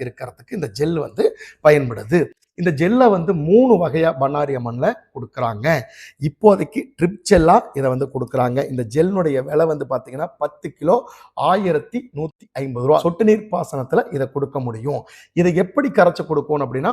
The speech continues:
ஒரு ஐம்பது லிட்டர்ல இருந்து எழுபது லிட்டர் தண்ணி எடுத்துக்கங்க. இந்த பத்து கிலோ ஜெல்லை வந்து கரைச்சிட்டு நல்லா ஃபில்டர் பண்ணிட்டீங்கன்னா நல்லா ஃபில்டர் ஆயிரும். அதுல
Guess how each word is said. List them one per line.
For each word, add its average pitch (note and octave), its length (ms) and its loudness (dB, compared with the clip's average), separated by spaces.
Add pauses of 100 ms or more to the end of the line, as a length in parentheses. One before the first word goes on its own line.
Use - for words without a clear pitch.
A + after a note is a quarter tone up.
(140)
ஒரு D3 220 0
ஐம்பது F#3+ 380 0
லிட்டர்ல F3+ 260 -4
இருந்து A3+ 200 0
எழுபது D#3 260 2
லிட்டர் C#3 260 -10
தண்ணி C3+ 240 -4
எடுத்துக்கங்க. A#2 400 -6 (400)
இந்த F3 200 2
பத்து E3 300 2
கிலோ E3+ 160 6 (100)
ஜெல்லை D#3 240 2
வந்து D3+ 160 -2 (100)
கரைச்சிட்டு C3+ 460 -2 (380)
நல்லா D#3+ 220 2
ஃபில்டர் F3 300 -4
பண்ணிட்டீங்கன்னா C#3+ 480 -2
நல்லா D3 220 4
ஃபில்டர் C#3+ 340 -2
ஆயிரும். C3+ 320 0 (400)
அதுல G#3+ 280 4